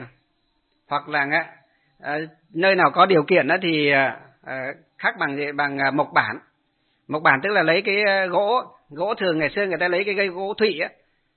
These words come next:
À, "Thị ơi, thị rơi bị bà, bà để bà ngửi chứ bà không ăn đó." Cái cây thụy á,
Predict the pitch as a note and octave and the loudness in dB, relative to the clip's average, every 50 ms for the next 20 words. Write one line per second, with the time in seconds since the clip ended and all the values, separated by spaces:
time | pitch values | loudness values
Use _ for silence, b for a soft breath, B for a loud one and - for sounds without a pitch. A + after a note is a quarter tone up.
0 | _ _ _ _ _ _ - - - G3 G3 E3 F3+ G3+ G#3+ G#3 G#3+ F3+ E3 F#3 | _ _ _ _ _ _ -14 -6 -2 -2 0 2 2 2 2 0 0 -2 0 0
1 | G3 G#3 G3 F#3 F3+ D#3+ D3 D#3+ D3+ C#3+ C#3 C#3 D3 D3 D3+ D3 C#3+ C#3 C#3 C3 | 0 0 0 0 -2 0 2 4 4 6 4 4 0 0 0 -2 -2 0 -2 -2
2 | C#3 C#3 C3+ B2 A2+ A#2 G3+ F#3+ E3 D3+ - - G3+ A3 G#3 G#3+ G#3 G#3+ A#3 A#3 | -2 -4 -6 -6 -6 -4 -4 -2 -2 -2 -2 -4 -2 2 2 2 2 0 -6 -8
3 | - - - _ _ _ _ _ _ _ _ _ _ _ _ _ _ _ _ _ | -10 -16 -20 _ _ _ _ _ _ _ _ _ _ _ _ _ _ _ _ _
4 | _ - F#3+ G3+ G#3 - A3+ A3+ G#3+ - A3+ A3+ F3+ D#3+ F3+ G#3 G#3+ | _ -4 -2 -2 2 4 4 4 4 4 4 4 4 6 4 2 0